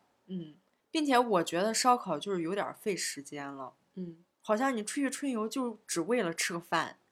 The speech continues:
Speaker 1: 烤完就该走了。
Speaker 2: 咱们给大家讲过咱们第一次出去烧烤的故事吗？好像，
Speaker 1: 第一次？
Speaker 2: 好像提到过，
Speaker 1: 没有。
Speaker 2: 就是在河边儿。
Speaker 1: 呃，简单提了一下。
Speaker 2: 对，对，对，就是
Speaker 1: 嗯。
Speaker 2: 我们第一次出去烧烤呢，是找了一个河边儿。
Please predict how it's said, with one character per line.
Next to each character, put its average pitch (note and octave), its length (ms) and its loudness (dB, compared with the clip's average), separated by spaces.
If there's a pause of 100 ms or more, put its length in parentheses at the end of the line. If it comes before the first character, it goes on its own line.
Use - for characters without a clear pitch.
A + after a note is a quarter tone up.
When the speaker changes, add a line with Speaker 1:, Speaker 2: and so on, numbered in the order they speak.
(460)
Speaker 1:
烤 - 180 8
完 G3+ 180 10
就 D#4+ 140 6
该 D4+ 180 10
走 B3 360 8
了。 D3 440 2
Speaker 2:
咱 B3 160 -2
们 E4 120 0
给 G#3 100 0
大 A#3 140 2
家 C4+ 160 2
讲 F3 260 -2
过 E3+ 160 -2
咱 E3 180 -8
们 G3 220 -6
第 G#3+ 100 -14
一 A#3+ 120 -6
次 A3+ 160 -6
出 - 180 -12
去 E3 80 -8
烧 D#3+ 220 -6
烤 - 180 -14
的 - 100 -14
故 - 220 -20
事 - 140 -14
吗？ C#3 140 -20 (680)
好 - 180 -2
像， A#3+ 220 -2
Speaker 1:
第 - 0 -
一 - 80 -14
次？ A#3+ 220 -6
Speaker 2:
好 G3 140 -8
像 B3 160 0
提 F3 220 -4
到 A3+ 240 8
过， E3+ 200 0
Speaker 1:
没 - 40 0
有。 - 120 -10 (300)
Speaker 2:
就 C4 120 -6
是 A#3+ 40 -10
在 B3 100 6
河 G3 160 0
边 D#3+ 140 -6
儿。 - 0 -
Speaker 1:
呃， F3 140 6
简 C#3+ 140 6
单 G3+ 220 4
提 - 220 -10
了 F3 140 -4
一 D3 120 -6
下。 C#3+ 280 -12
Speaker 2:
对， F#3 100 -2
对， E3 200 -6
对， A#2+ 180 -8 (240)
就 B3 100 -4
是 A3 80 0
Speaker 1:
嗯。 D#3 240 -6
Speaker 2:
我 G#3 220 8
们 A3+ 240 2
第 C#4 100 2
一 C#4+ 100 2
次 C4+ 140 -2
出 A#3+ 160 -6
去 A3+ 60 0
烧 A3+ 200 2
烤 F3+ 280 -4
呢， C#2 120 -10
是 - 240 -8 (200)
找 D3 200 -2
了 C#3+ 60 -10
一 E3 80 -4
个 F#3 100 -4
河 D#3+ 280 -6
边 D#3+ 180 -4
儿。 D#3+ 220 -6